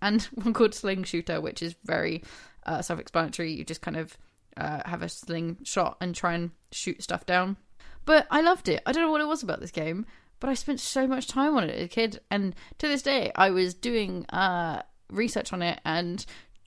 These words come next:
watching videos, and I just got sucked into a hole of watching these videos, and I was like, "I need to go and play this game, like, right now." But I was at work, so I didn't do it. But it was close. I don't know.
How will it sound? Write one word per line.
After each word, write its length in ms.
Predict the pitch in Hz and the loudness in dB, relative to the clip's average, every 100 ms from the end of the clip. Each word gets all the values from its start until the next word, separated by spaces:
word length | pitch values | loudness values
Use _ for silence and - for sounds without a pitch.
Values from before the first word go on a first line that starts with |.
| - | -2
watching 340 | 202 - 190 | 0 0 -2
videos, 360 | 175 208 160 - | 0 2 2 0
and 80 | 185 | 2
I 80 | 233 | 2
just 140 | 254 | 2
got 140 | 294 | -2
sucked 340 | 247 - - - | 0 -2 -4 -4
into 200 | 226 226 | -2 0
a 40 | |
hole 440 | 202 220 226 156 160 - - - - - _ - - | 4 6 4 2 -4 -12 -20 -20 -20 -20 _ -8 0
of 140 | 196 | 0
watching 320 | 190 - 190 170 | 2 -2 -2 -4
these 180 | 165 | -6
videos, 320 | 170 196 - - | -2 -2 -2 -4
and 80 | |
I 60 | 170 | -4
was 100 | 170 | -2
like, 120 | 165 - | -4 -2
"I 60 | |
need 160 | 185 185 | -2 -2
to 60 | |
go 100 | - | -6
and 100 | - | -8
play 140 | - - | -6 -6
this 180 | - - | -4 -4
game, 360 | - - 180 - - | -4 -6 -8 -12 -10
like, 240 | - - | -10 -4
right 180 | - - | -4 -4
now." 340 | - 69 175 - - | -6 -8 -8 -12 -6
But 80 | - | 4
I 40 | 262 | 4
was 100 | 269 | 4
at 60 | |
work, 280 | 233 - - - | 0 -4 -8 -16
so 140 | - 202 | -8 -2
I 60 | |
didn't 200 | 196 196 | 0 0
do 80 | - | -4
it. 120 | 101 - - - - | -10 -14 -20 -10 2
But 300 | - - - - | 2 2 -10 -2
it 100 | 202 | -2
was 100 | - | -2
close. 380 | - - - - - - - - | -6 -6 -10 -14 -16 -18 -16 -8
I 80 | 247 | -4
don't 160 | 349 | 0
know. 260 | 339 381 | 0 2